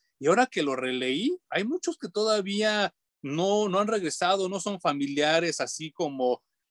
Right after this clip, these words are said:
como muy conocidos como este mono que se llama Solvar,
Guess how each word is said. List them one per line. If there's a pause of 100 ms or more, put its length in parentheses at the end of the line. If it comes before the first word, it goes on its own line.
como
muy
conocidos
como
este
mono
que
se
llama
Solvar,